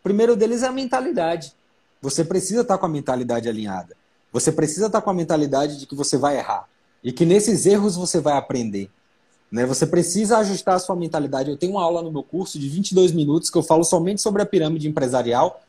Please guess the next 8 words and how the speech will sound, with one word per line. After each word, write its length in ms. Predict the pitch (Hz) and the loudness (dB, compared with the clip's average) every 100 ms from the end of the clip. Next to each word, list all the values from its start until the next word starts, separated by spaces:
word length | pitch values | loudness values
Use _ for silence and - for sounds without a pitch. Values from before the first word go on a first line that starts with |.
| _ - | _ -2
onde 220 | 156 185 | 2 4
eu 80 | 202 | 4
situo 480 | - 254 233 220 240 | 4 0 -4 -4 -4
exatamente 680 | 214 240 247 196 220 240 233 | -2 -4 -4 -8 -10 -10 -8
onde 120 | 208 | -8
o 40 | |
cara 280 | - 196 180 | -2 -2 0
está. 480 | 175 - 139 113 | -4 -4 -4 -4